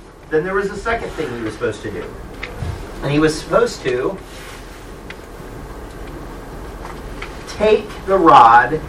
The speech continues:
and smite the rock. <clears throat> Now, this is gonna be risky business later, but here he was supposed to smite the rock.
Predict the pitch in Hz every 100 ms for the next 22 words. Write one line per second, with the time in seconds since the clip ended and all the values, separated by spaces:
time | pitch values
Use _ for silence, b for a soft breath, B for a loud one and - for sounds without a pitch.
0 | - - 131 139 - - 143 147 143 -
1 | 123 120 - - - - - - - -
2 | - - - - - - 160 160 208 220
3 | 254 214 214 196 - 175 160 175 147 139
4 | 160 165 147 - - - B B - 165
5 | 202 262 165 160 208 202 190 - 175 226
6 | 220 202 196 196 185 175 190 185